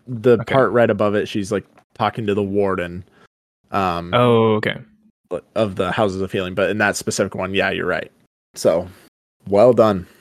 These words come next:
Speaker 2: I mean, it's, it was pretty obvious. You know,
Speaker 1: I
Speaker 2: she's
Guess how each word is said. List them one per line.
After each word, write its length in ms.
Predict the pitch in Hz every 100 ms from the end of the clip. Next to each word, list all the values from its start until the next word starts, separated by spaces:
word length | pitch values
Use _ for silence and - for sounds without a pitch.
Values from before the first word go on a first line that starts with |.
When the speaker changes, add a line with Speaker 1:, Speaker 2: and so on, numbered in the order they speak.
| _ _ _
Speaker 2:
I 120 | - 170
mean, 100 | 147
it's, 260 | 127 - -
it 120 | 147
was 120 | 92
pretty 320 | - 190 147
obvious. 600 | 92 52 - - - - -
You 60 |
know, 40 |
Speaker 1:
I 40 |
Speaker 2:
she's 40 | -